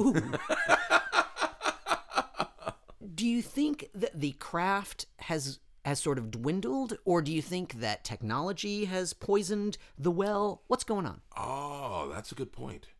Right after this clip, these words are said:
Speaker 2: It might be the technology. 'Cause nobody does cell animation anymore, right?
Speaker 1: Right.
Speaker 2: Nobody does any drawing, well, except for, you know
Speaker 1: Art students probably, or
Speaker 2: Yeah.
Speaker 1: or animation
Speaker 2: Or
Speaker 1: students, yeah.
Speaker 2: anime.
Speaker 1: Yeah.
Speaker 2: You know, you'll see that style in that anime sort of thing,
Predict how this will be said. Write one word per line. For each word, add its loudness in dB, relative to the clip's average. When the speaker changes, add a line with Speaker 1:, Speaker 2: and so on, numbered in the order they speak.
Speaker 2:
It -8
might -10
be -10
the -6
technology. -12
'Cause -4
nobody -2
does -4
cell -2
animation -8
anymore, -18
right? -12
Speaker 1:
Right. 0
Speaker 2:
Nobody -2
does 0
any -2
drawing, -4
well, 2
except -4
for, -4
you -6
know -2
Speaker 1:
Art 6
students -2
probably, -2
or -4
Speaker 2:
Yeah. 0
Speaker 1:
or 2
animation 0
Speaker 2:
Or -8
Speaker 1:
students, 2
yeah. 2
Speaker 2:
anime. 2
Speaker 1:
Yeah. -2
Speaker 2:
You 0
know, 2
you'll 2
see -6
that -6
style -6
in -6
that -6
anime -4
sort -8
of -10
thing, -10